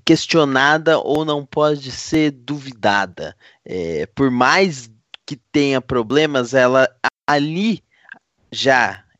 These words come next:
existe há algum tempo uma, da,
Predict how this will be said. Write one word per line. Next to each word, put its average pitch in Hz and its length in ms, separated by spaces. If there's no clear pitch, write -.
existe 113 540
há - 20
algum 113 400
tempo 139 640
uma, 139 360
da, 139 320